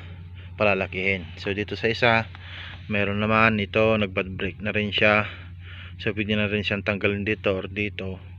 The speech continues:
Pero maghihintay pa tayo ng medyo mas magandang sanga kasi medyo maliit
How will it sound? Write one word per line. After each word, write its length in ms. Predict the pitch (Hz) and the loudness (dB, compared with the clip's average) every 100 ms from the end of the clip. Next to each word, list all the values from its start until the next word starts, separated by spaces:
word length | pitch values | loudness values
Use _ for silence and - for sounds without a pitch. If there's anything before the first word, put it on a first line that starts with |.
| - - - - - - | -16 -16 -16 -16 -16 -6
Pero 240 | 113 113 | 0 0
maghihintay 480 | 107 107 101 107 110 | 2 0 0 2 2
pa 160 | 107 104 | 4 6
tayo 240 | 107 107 | 6 6
ng 720 | 101 104 104 101 101 92 101 | 4 2 2 0 -2 -6 -6
medyo 240 | 107 101 101 | -2 0 0
mas 160 | 95 | -2
magandang 400 | 98 101 95 101 | -4 -4 -2 -4
sanga 240 | 95 107 98 | -2 -2 -2
kasi 320 | 95 101 104 | -4 -2 -2
medyo 480 | 101 98 95 98 92 | -2 -4 -2 -2 -2
maliit 320 | 95 92 | -2 -4